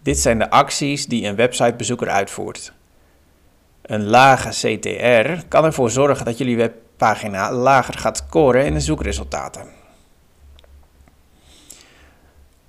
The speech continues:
Een handig hulpmiddel om te onderzoeken in hoeverre er wordt doorgeklikt vanuit de Google zoekresultaten is de zoekanalyse van Google Search Console.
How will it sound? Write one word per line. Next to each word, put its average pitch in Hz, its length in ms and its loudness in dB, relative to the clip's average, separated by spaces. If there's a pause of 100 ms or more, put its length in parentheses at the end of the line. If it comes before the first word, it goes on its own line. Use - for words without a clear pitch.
(120)
Een 110 180 0
handig 127 320 2
hulpmiddel 127 500 4
om 123 100 0
te 120 120 -2
onderzoeken 131 720 0
in 139 120 -2
hoeverre 147 420 2
er 143 120 2
wordt 131 200 0
doorgeklikt 127 680 0
vanuit 117 320 -2
de 110 80 -4
Google 113 240 -2
zoekresultaten 113 1000 0
is 170 160 -2
de 143 120 -2
zoekanalyse 147 920 2
van 113 320 0
Google 160 440 0
Search 135 480 -2
Console. 104 640 -4